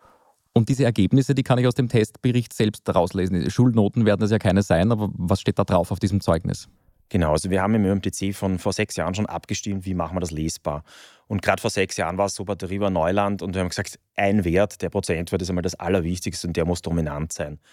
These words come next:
Speaker 2: Denn der Prozentwert, was, was ist Gesundheitszustand überhaupt? Das ist einfach ein Prozentanteil, was ich jetzt nur mehr Reichweite habe. Also wenn dort neunzig Prozent steht, ist es neunzig Prozent der Ursprungs-Neuwagenreichweite oder auch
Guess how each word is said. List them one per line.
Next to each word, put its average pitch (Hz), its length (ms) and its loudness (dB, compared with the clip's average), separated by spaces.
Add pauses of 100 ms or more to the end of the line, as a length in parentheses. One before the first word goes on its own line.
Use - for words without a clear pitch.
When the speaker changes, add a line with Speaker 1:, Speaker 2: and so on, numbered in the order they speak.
(500)
Speaker 2:
Denn 92 100 2
der 92 100 0
Prozentwert, 98 600 -2
was, 87 180 -4
was 104 140 -4
ist 107 100 -4
Gesundheitszustand 87 800 -6
überhaupt? 87 340 -4 (260)
Das - 140 -8
ist - 100 -8
einfach 92 360 -8 (520)
ein 92 200 -4
Prozentanteil, 98 760 0
was 87 180 0
ich 104 100 -8
jetzt - 160 -6
nur 92 100 0
mehr 87 140 0
Reichweite 78 480 -4
habe. 71 260 -6
Also - 180 -8
wenn 85 100 -4
dort 87 140 -4
neunzig 82 300 -2
Prozent 147 320 -2
steht, 127 300 -2 (420)
ist - 160 -8
es 82 80 -8
neunzig 87 360 -2
Prozent 85 360 -6
der - 220 -8
Ursprungs-Neuwagenreichweite 85 2000 -2 (320)
oder 101 320 4
auch 92 220 -4